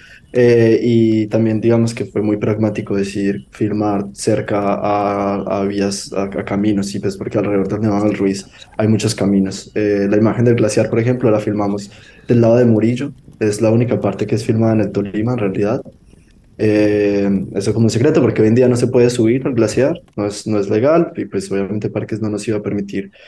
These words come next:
eh, eh, ir hasta ahí para filmar. Pero lo que sí, creo que lo que más que decir como, "Ay, sí, fuimos unos aventureros y subimos al Nevado y grabamos bajo el frío", que además sí, fue súper intenso,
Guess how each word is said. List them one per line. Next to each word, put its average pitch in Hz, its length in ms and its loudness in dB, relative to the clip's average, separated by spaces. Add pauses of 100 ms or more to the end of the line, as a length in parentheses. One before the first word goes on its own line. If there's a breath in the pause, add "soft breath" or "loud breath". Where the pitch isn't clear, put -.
(340 loud breath)
eh, 104 360 -2 (440)
eh, 101 320 -2
ir 101 100 -4
hasta 101 240 -4
ahí 101 140 0
para 107 160 -2
filmar. 101 420 -2 (600 loud breath)
Pero 170 180 4
lo 175 100 6
que 175 120 2
sí, 190 360 4
creo 156 160 4
que 165 160 2
lo 160 200 0
que 135 260 2
más 131 180 0
que 147 120 2
decir 135 200 2
como, 147 220 2
"Ay, 147 140 2
sí, 139 180 2
fuimos 120 300 -4
unos 135 160 0
aventureros 113 580 4
y 113 60 -4
subimos 107 360 -4
al 117 240 2
Nevado 107 540 0
y 107 60 2
grabamos 101 480 0
bajo 113 240 2
el 104 60 -2
frío", 117 420 2
que - 260 -6 (220)
además - 340 0
sí, 139 460 4
fue 101 240 2
súper 113 260 0
intenso, 127 640 0